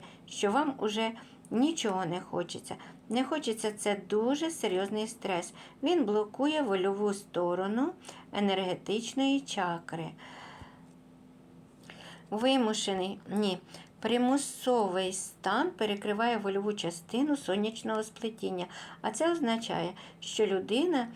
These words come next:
більше не хоче володіти собою, а починає требувати, щоб це від других. От, по факту починає самоуправствувати. А якщо ж вона не бажає самоуправствувати над другими, то починає це робити над собою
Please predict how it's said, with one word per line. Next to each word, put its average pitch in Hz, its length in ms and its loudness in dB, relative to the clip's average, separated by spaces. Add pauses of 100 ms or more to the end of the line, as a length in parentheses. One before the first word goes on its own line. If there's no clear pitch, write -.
(280)
більше 240 400 0
не 240 180 6
хоче 247 580 0
володіти 185 580 0
собою, 185 440 -4 (320)
а 185 100 2
починає 214 680 0
требувати, 185 600 0
щоб 190 220 -6 (400)
це 208 200 0
від 247 180 -2
других. 185 360 2 (540)
От, 175 220 0
по 240 200 0
факту 220 500 0
починає 240 680 0
самоуправствувати. 214 1400 -2 (440)
А - 60 0
якщо 233 420 0
ж 403 100 0
вона 269 280 4
не 208 120 0
бажає 214 460 2
самоуправствувати 226 1200 0
над 269 160 4
другими, 277 420 2 (360)
то 240 140 2
починає 233 580 2
це 220 180 0
робити 185 400 0
над 165 320 0
собою 175 680 -2